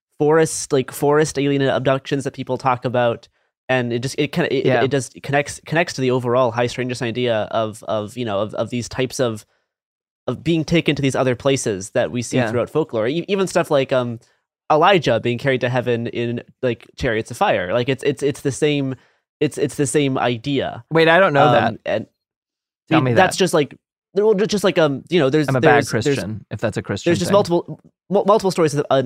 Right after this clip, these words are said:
Speaker 1: in the Bible of, of
Speaker 2: Uh-huh.
Speaker 1: people being, being, being taken up and then sometimes, uh,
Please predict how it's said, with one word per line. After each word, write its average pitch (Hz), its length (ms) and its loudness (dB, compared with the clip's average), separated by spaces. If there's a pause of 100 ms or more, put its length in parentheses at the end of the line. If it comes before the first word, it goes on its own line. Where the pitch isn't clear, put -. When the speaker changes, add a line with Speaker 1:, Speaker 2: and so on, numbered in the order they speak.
Speaker 1:
in 143 100 0
the 151 60 2
Bible 120 360 2
of, 110 60 0
of 131 60 2
Speaker 2:
Uh-huh. 135 100 2
Speaker 1:
people 123 360 -2
being, 113 280 -2 (240)
being, 117 380 -4
being 117 400 -4 (420)
taken 143 340 0
up 120 220 2
and 120 100 -2
then 120 140 -2
sometimes, 113 640 -2
uh, 104 300 0